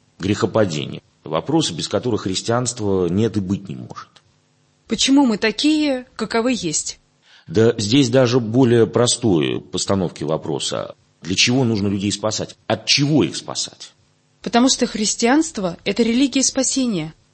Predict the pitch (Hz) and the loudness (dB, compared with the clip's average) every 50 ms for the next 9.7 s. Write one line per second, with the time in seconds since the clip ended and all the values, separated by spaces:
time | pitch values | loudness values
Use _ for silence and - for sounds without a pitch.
0 | _ _ - 92 123 123 143 160 156 - 175 160 135 101 80 76 71 65 64 - | _ _ -2 0 2 2 4 2 2 4 4 6 6 6 4 2 -2 -4 -6 -8
1 | - _ _ _ _ - - - - - 104 104 101 101 104 101 - _ _ 101 | -12 _ _ _ _ -20 -20 -16 -6 -2 2 4 4 4 4 4 2 _ _ -6
2 | 95 92 90 107 139 143 135 - - - - _ _ _ _ - 120 98 104 123 | -6 -2 0 2 4 4 4 4 2 0 -2 _ _ _ _ -4 -2 0 2 2
3 | - 139 135 - - - - 104 90 90 104 110 123 147 147 - - - - 113 | 4 2 2 2 0 0 0 -2 -2 0 0 0 2 0 0 0 -2 -2 -2 0
4 | 101 - 113 113 107 120 120 117 101 87 65 - - - _ _ _ _ _ _ | 0 0 0 0 0 0 0 0 -2 -6 -8 -10 -12 -20 _ _ _ _ _ _
5 | _ _ _ _ - - - - _ - 98 104 107 113 117 117 117 117 113 104 | _ _ _ _ -20 -20 -20 -16 _ -2 0 2 4 4 4 4 4 4 4 4
6 | 98 135 135 - - 117 120 110 - 117 120 113 104 92 - - 107 - - 120 | 2 2 0 0 0 -2 -2 0 0 0 0 0 0 0 0 0 0 2 2 2
7 | 117 113 107 85 73 85 85 80 78 76 67 - - _ _ _ - 104 101 - | 2 2 2 2 2 0 0 0 -2 -4 -6 -8 -10 _ _ _ -2 -2 0 0
8 | 98 98 - 107 104 107 101 95 92 90 85 - 107 107 101 - - - 190 190 | -2 -2 0 0 0 2 2 2 2 0 0 -2 -4 -2 -2 -2 -2 0 2 2
9 | 151 - - - 95 80 69 - - - - - - - | 2 2 0 -2 -2 -4 -4 -6 -8 -12 -16 -16 -18 -18